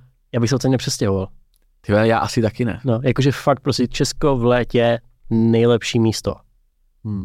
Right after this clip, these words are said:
Speaker 1: Fakt. A klidně bych žil i v Brně.
Speaker 2: Nebo v Ústí. <laughs> Možná i v
Speaker 1: Ne.
Speaker 2: Mostě.
Speaker 1: <laughs> Ne, fakt, jakože to mám fakt hrozně rád,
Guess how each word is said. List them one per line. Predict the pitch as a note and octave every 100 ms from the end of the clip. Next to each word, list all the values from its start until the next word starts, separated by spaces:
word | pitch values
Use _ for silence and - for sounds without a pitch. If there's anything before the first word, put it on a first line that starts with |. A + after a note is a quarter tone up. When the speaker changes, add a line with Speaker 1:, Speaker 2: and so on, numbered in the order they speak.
| G#2
Speaker 1:
Fakt. | C3 G#2+ - -
A | B2
klidně | B2+ B2+ B2
bych | A2+
žil | A#2+
i |
v | A2+
Brně. | A2 F#2+ - - _ _ _ - - - - - - A#2
Speaker 2:
Nebo | B2
v | C3
Ústí. | B2 B2+ B2 F3+ C3 D#3+ D3 D3 - -
<laughs> | - - _ - C3 - - D4
Možná | C#3 D3
i | C#3+
v |
Speaker 1:
Ne. | D#3 C#3+
Speaker 2:
Mostě. | C3+ C#3+ B2 G#2 B2
Speaker 1:
<laughs> | C#3+
Ne, | D3 B2+ C3
fakt, | D3+ D#3
jakože | C#3 C#3
to | C3+
mám | C3+ B2+
fakt | C#3
hrozně | B2+ D3
rád, | B2+ A2